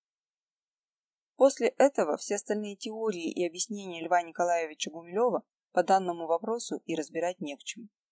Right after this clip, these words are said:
Это только зря время переводить. Так что давайте оставим бредни о хазарском подчинении Руси и Игоря и перейдем к следующим, не менее фантастическим теориям. Итак,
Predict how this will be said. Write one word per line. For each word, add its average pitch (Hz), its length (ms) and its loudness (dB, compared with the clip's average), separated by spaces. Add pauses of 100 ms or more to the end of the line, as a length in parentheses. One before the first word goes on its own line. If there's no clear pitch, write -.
(320)
Это 208 200 -2
только 151 300 -2
зря 190 260 -2 (160)
время 143 380 -10
переводить. 139 500 -16 (1900)
Так 233 160 8
что - 140 -2
давайте 233 400 4
оставим 160 380 0
бредни 170 360 -2
о 151 40 -4
хазарском 170 520 2
подчинении 170 600 -8
Руси 175 380 -8
и 220 300 -6
Игоря 185 300 0 (360)
и - 80 -8
перейдем 202 520 0 (120)
к - 80 -8
следующим, 151 680 -2 (340)
не 175 120 -2
менее 208 300 -2
фантастическим - 800 -6
теориям. 147 600 -6 (960)
Итак, - 460 -4